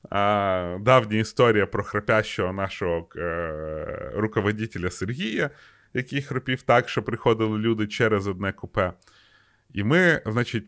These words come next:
приїжджаємо на цей Сан-Інтербрю, а зразу, знаєш, це той, е, той момент, коли ми прям з поїзда йшли на мітинги кудись, і ввечері ми їдемо додому вже. Нам поселяють в квартиру.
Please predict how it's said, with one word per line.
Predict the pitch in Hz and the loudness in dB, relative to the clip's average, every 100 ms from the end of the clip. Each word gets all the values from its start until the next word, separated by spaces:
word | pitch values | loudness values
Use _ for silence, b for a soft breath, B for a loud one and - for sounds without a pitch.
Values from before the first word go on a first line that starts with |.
| _ | _
приїжджаємо | 113 110 101 107 104 92 | 0 0 2 4 4 4
на | 92 | -2
цей | 92 104 | -2 -2
Сан-Інтербрю, | 90 98 90 85 95 95 123 180 190 156 127 b b - | 0 0 0 -2 -4 -2 2 4 4 4 0 b b -8
а | 95 | -4
зразу, | 101 127 123 110 104 | 4 6 6 2 -2
знаєш, | 110 113 - | -2 -4 -4
це | 107 | -6
той, | - 107 92 | 0 0 0
е, | 92 95 95 | -4 -4 -2
той | 139 127 | 0 2
момент, | 117 123 120 | 2 0 0
коли | - 113 107 | 2 2 4
ми | 113 107 b b b b | 2 0 b b b b
прям | - 127 117 | 2 4 4
з | 110 104 120 | 0 2 2
поїзда | 110 - 135 131 120 104 107 | 2 2 6 6 4 4 0
йшли | 104 - 127 107 | 0 0 0 2
на | 101 | 0
мітинги | 117 123 113 101 95 95 90 80 87 | -2 -2 -2 -2 0 0 0 -2 -6
кудись, | - 104 151 208 - b b b b b - | -6 0 2 0 -6 b b b b b -4
і | |
ввечері | 104 160 170 170 139 113 | 2 4 4 0 0 0
ми | 104 117 | 0 0
їдемо | 117 104 113 107 98 | 0 -2 0 2 0
додому | 90 101 98 95 80 76 | 0 -2 2 2 2 -2
вже. | 71 80 71 71 80 | -6 -6 -6 -8 -6
Нам | 92 85 - | -4 -4 -4
поселяють | 95 - 98 85 - | -6 -2 2 0 -2
в | - | -8
квартиру. | 85 - 156 160 135 | -8 -2 -2 0 -4